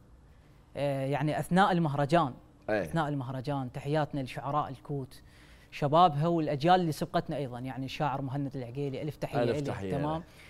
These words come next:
Speaker 1: آه، مهند العقيلي قام ودنق على إيدي راد يبوسها، تصور يعني.
Speaker 2: الله.
Speaker 1: تصور، إيه. يعني رجل شاعر كبير
Speaker 2: كبير.
Speaker 1: و-، وأكبر مني شعرا وسنا.
Speaker 2: ورجل أكاديمي.
Speaker 1: نعم، نعم، نعم، نعم.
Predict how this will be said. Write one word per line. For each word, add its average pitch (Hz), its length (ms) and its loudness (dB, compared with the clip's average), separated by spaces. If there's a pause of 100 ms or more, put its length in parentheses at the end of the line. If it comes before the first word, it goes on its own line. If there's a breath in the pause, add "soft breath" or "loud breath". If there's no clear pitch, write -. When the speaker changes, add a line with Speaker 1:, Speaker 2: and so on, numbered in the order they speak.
(340 loud breath)
Speaker 1:
آه، 101 1200 -8
مهند 160 320 0
العقيلي 151 420 0
قام 175 340 2
ودنق 170 380 0
على 170 160 2
إيدي 190 140 4
راد 170 180 2
يبوسها، 160 300 -2
تصور 160 400 0
يعني. 127 360 -2
Speaker 2:
الله. 101 640 2
Speaker 1:
تصور، 147 420 2
إيه. 147 220 2 (580 loud breath)
يعني 123 500 -6
رجل 143 420 0
شاعر 139 340 0
كبير 127 640 -2
Speaker 2:
كبير. 117 300 2 (280 loud breath)
Speaker 1:
و-، - 60 -2
وأكبر 156 320 2
مني 156 400 2
شعرا 175 480 2
وسنا. 156 680 4
Speaker 2:
ورجل 208 140 8
أكاديمي. 107 800 0
Speaker 1:
نعم، 170 340 6
نعم، 156 300 4
نعم، 147 260 0
نعم. 123 220 -2